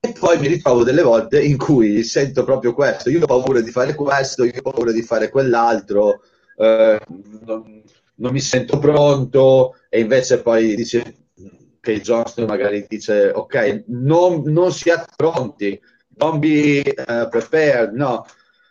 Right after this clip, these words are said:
Eh, sento molto in Italia questa cosa qui, c'è effettivamente questa cosa, io a volte insegno delle cose, sono diventato un insegnante da qualche anno,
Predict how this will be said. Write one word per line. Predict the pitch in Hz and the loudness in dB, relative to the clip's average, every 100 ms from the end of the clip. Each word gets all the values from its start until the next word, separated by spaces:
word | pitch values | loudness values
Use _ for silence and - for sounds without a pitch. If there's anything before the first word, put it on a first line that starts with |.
| _ _ _ | _ _ _
Eh, | - - - - - 190 | -12 -10 -10 -16 -10 -10
sento | - 254 254 240 | -6 -6 -2 0
molto | 262 262 | 0 0
in | 170 | -2
Italia | 156 160 175 113 117 113 | 0 0 0 0 -2 -2
questa | 104 - 113 | -4 -4 -4
cosa | 113 110 | -2 -4
qui, | - 107 95 | -4 -8 -8
c'è | - 208 240 269 254 - | -8 -2 0 0 -4 -4
effettivamente | 147 147 147 143 147 165 175 185 196 147 | -4 -2 -2 0 0 0 -4 -8 -6 -8
questa | 147 - 131 | -8 -6 -4
cosa, | 131 123 165 | -2 -2 0
io | 208 | 0
a | |
volte | 147 - - | 0 -4 -8
insegno | 139 165 143 | -6 -4 -4
delle | 139 131 139 | -2 -4 0
cose, | 139 139 | 0 -2
sono | 147 127 | -6 -8
diventato | 127 131 110 98 | -8 -8 -8 -8
un | 107 | -10
insegnante | 98 - 101 120 110 107 | -12 -12 -8 -6 -8 -6
da | 98 92 | -6 -6
qualche | 92 90 104 | -8 -8 -6
anno, | 107 92 92 104 | -6 -8 -14 -18